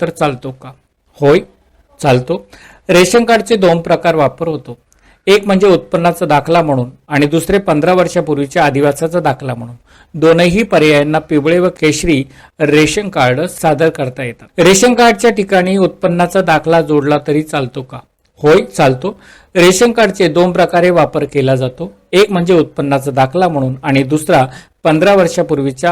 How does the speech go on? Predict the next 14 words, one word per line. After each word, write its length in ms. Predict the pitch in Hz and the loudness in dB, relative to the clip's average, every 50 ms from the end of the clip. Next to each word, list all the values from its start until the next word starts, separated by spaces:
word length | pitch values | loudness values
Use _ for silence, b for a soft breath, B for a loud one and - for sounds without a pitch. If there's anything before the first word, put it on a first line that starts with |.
| 170 - | -2 -2
आदिवासाचा 600 | 156 143 131 143 143 147 139 - - 165 165 202 | -2 -2 -2 0 -2 -2 -2 -4 -6 -6 -4 -4
दाखला 360 | 202 170 151 131 - 131 127 120 | -4 -2 -4 -4 -6 -12 -16 -16
म्हणून. 160 | 127 131 131 127 _ b b b b b - | -16 -16 -18 -18 _ b b b b b -8
दोनही 560 | 160 151 165 170 170 175 185 175 - 202 226 | 0 2 2 4 4 2 0 0 0 -2 -4
पर्यायांना 580 | 233 - 190 165 156 151 147 143 143 147 151 165 | -2 -2 0 2 2 4 2 2 0 0 -2 -4
पिवळे 400 | - - 156 151 143 147 165 185 | -4 -2 -2 -2 0 0 0 -2
व 140 | 190 202 202 | -2 -2 -4
केश-, 500 | 190 - 165 143 135 - - - - - - - | -4 -4 -6 -6 -6 -10 -16 -20 -20 -16 -6 -2
केशरी 420 | 160 160 156 - 196 175 143 139 b b b b b b - | -2 -2 -2 -2 -2 -2 -2 -2 b b b b b b -2
रेशन 360 | 160 156 151 156 190 190 185 | 0 0 0 0 -2 -4 -4
कार्ड 320 | 175 170 147 143 143 143 160 190 196 - b b b b _ _ _ _ _ _ _ _ - | -2 -2 -2 -2 -2 -2 -4 -4 -6 -8 b b b b _ _ _ _ _ _ _ _ -2
असणं 520 | 165 160 - - 190 160 139 143 185 180 160 | -2 0 0 -2 -2 0 -2 -2 -2 0 0
गरजेचं 440 | 165 151 135 135 139 131 - - 127 | 2 2 2 0 -2 -2 -4 -6 -10
आहे. 180 | 117 110 - | -10 -10 -14